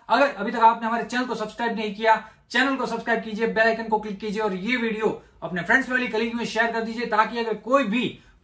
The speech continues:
business शुरू करना चाहता है, तेरह सौ तीस रुपए में वो अपना business जो है वो शुरू कर सके। आज के लिए इतना ही दोस्तों,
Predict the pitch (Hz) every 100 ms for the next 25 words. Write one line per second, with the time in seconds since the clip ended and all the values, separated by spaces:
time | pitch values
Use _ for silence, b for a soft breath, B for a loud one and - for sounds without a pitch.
0 | 165 240 254 311 262 - _ _ - 294
1 | 302 233 226 226 214 214 208 226 - 240
2 | 262 240 233 226 233 196 202 220 220 208
3 | 202 208 175 175 220 196 175 190 - B
4 | - 165 247 226 208 196 185 196 202 214
5 | - B B B 165 180 202 214 226 226
6 | 226 233 226 247 247 -